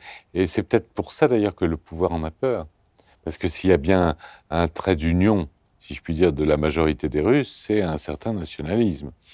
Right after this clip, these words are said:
ou, ou au moins patriotisme, ce qu'on appelle le nationalisme, euh, le, le patriotisme chez les autres, hein. Mais, euh, et donc, du coup, euh, il devient dangereux,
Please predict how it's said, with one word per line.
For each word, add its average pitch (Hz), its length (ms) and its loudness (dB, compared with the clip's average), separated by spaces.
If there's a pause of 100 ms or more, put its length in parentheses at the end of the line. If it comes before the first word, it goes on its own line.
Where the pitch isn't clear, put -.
(340)
ou, 67 140 -12
ou 78 380 0
au 90 80 6
moins 107 240 2
patriotisme, 87 680 0
ce - 80 -10
qu'on 69 140 -4
appelle 80 300 0
le 71 100 -2
nationalisme, 71 800 -6
euh, 62 340 -6
le, 60 180 -8
le 57 120 -10 (480)
patriotisme 69 580 -4
chez 73 200 -4
les 92 200 4
autres, 78 280 2
hein. 78 120 -6 (560)
Mais, 101 320 8
euh, 98 180 10 (520)
et 85 100 4
donc, 101 220 4
du 87 140 0
coup, 160 500 4
euh, 92 260 8
il 90 220 -2
devient 95 420 4
dangereux, 107 440 6